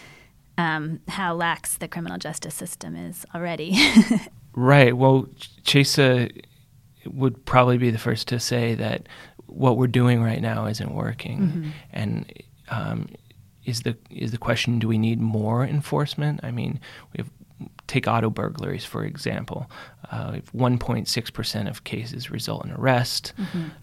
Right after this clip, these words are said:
Speaker 2: Uh, of that, even a smaller number result in actual punishment and prison time. Um, the case you wrote about, um,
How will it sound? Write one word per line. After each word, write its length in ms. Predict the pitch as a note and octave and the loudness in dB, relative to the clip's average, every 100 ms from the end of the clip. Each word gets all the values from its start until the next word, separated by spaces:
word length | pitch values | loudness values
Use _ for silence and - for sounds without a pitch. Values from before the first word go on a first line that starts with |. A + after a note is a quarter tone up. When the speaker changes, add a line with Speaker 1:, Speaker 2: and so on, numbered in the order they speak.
| - | -12
Speaker 2:
Uh, 280 | - - - - | -8 -8 -8 -8
of 200 | A#2 A2+ | -6 -4
that, 320 | A#2 A2+ A#2 - | -2 -2 -2 -6
even 280 | B2 A2+ A2 | -6 -4 -6
a 60 | |
smaller 580 | - - A#2+ A#2 A#2 A#2 | -4 0 2 2 2 2
number 420 | A2+ A#2 A2+ A2+ | 2 2 2 0
result 480 | A2 A2 - - - | 0 -2 -4 -8 -6
in 180 | A2+ - | -6 -6
actual 580 | A#2 A2+ - - A2 - - | -8 -8 -8 -6 -6 -8 -8
punishment 440 | - A#2+ - A2 | -6 -6 -6 -10
and 100 | G#2+ | -8
prison 300 | - A#2+ A#2+ | -6 -4 -4
time. 460 | A#2 A2 G#2+ - A#2+ - - - - | -4 -6 -4 -6 -8 -14 -20 -20 -16
Um, 540 | - G1+ - - - - - | -10 -8 -8 -8 -10 -12 -12
the 220 | - - - - | -12 -10 -12 -14
case 280 | - C3+ A#2 | -4 -2 0
you 60 | A#2+ | 0
wrote 200 | A#2 A2+ | 0 -2
about, 400 | A2 G#2+ A#2 - - | -2 -2 -2 -6 -10
um, 520 | A#2+ A#2 - - C#3+ | -10 -8 -8 -10 -12